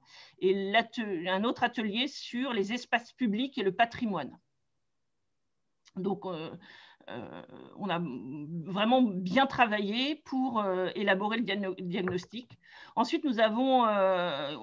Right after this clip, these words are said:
évidemment un comité de pilotage, de présentation, et puis, euh, d'autres ateliers encore sur le développement économique toujours et le patrimoine paysager,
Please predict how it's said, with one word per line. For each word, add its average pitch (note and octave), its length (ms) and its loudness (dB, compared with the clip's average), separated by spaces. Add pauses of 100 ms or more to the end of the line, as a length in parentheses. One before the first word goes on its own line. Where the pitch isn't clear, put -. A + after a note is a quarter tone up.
(480)
évidemment F#3 360 -2
un F#3+ 180 -2
comité A3+ 400 0
de - 60 -6
pilotage, G#3 720 2
de F#3+ 260 0
présentation, G#3 920 -2 (280)
et A3+ 200 -2
puis, C4 440 0
euh, F#3 640 2 (140)
d'autres F3+ 800 4
ateliers A3 500 2
encore G#3+ 480 4 (280)
sur - 240 2
le A#3 80 6
développement A3 400 2
économique G3+ 480 -2
toujours G#3 520 -2
et A3+ 140 0
le A3+ 140 2
patrimoine G3 640 0 (220)
paysager, G3+ 800 0